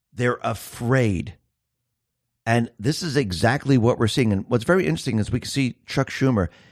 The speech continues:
he's really panicking. I mean, think about all the things that he's saying. Think about what he's saying to Rupert Murdoch. And that just brings me back to post five six nine. This is January nineteenth, twenty eighteen.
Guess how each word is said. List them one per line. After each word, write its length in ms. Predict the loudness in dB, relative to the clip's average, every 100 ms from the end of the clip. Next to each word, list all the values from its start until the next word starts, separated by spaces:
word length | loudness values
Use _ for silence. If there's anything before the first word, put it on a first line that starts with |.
| _
he's 320 | -4 0 0 0
really 380 | 2 4 4
panicking. 500 | 2 2 0 -6 -6
I 60 | -2
mean, 140 | -2
think 240 | -2 -2 0
about 200 | 2 2
all 160 | 2
the 100 | 0
things 260 | 0 0 2
that 120 | 0
he's 140 | 0 0
saying. 400 | 2 4 2 -2 -10 -10
Think 200 | -4 -2
about 340 | 2 2 2 -2 _ _
what 180 | -4 0
he's 180 | 0 0
saying 300 | 2 2 0
to 100 | -2
Rupert 380 | -2 -2 -2 -2
Murdoch. 520 | 2 4 4 2 0 -10 -20 _
And 240 | -2 -2 -2
that 240 | -2 -2 -2
just 260 | -6 -4
brings 380 | -4 -2 0 0
me 180 | 0 0
back 360 | 0 -2 -2
to 100 | -4
post 340 | 0 0 0 -2
five 360 | -4 -2 -2 -2
six 320 | -4 -2 0
nine. 300 | 2 4 2
This 140 | 0
is 100 | -2
January 380 | -2 0 0 2
nineteenth, 420 | 2 0 0 -4
twenty 280 | -2 -2 0
eighteen. 440 | 0 -2 0 0